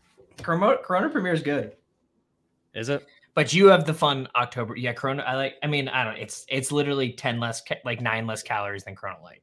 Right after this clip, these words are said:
Speaker 1: but it's good.
Speaker 2: Kentucky Pumpkin Barrel Ale.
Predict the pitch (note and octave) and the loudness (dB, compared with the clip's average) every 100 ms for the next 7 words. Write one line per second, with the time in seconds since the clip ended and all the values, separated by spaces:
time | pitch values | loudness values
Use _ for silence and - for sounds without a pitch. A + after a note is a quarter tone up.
0 | _ F3 F3 D#4+ D4+ _ _ _ _ _ | _ -8 -6 -6 -6 _ _ _ _ _
1 | _ _ _ _ _ _ _ _ _ _ | _ _ _ _ _ _ _ _ _ _
2 | _ _ _ - C3+ C3 - - E3 - | _ _ _ -8 -6 -4 -4 2 2 2
3 | F3+ F3+ _ _ - - - F3 G3 - | 0 -2 _ _ -16 -6 2 2 2 0
4 | G#3+ G#3+ D3 C3+ D#3 D#3+ E3 - B2 G#2 | 0 0 2 4 6 4 4 2 0 0
5 | C2 C2 | -2 -10